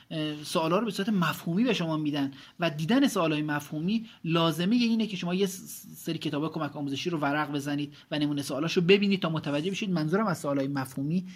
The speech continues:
چه شکلیه. امیدوارم که تو این آزمون هم موفق باشید. آزمون بسیار مهمیه،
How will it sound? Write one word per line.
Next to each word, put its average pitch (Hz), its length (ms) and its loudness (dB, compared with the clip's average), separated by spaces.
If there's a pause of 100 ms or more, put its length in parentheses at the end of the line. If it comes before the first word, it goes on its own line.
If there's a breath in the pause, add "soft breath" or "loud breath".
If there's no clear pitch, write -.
(120 loud breath)
چه - 100 -4
شکلیه. 139 520 -2 (360 loud breath)
امیدوارم 277 340 6
که 220 80 -2
تو 233 120 -2
این 247 160 2
آزمون 202 260 0
هم 220 120 2
موفق 190 440 2
باشید. 151 360 -2 (220 loud breath)
آزمون 208 340 2
بسیار 208 640 4
مهمیه، 147 640 2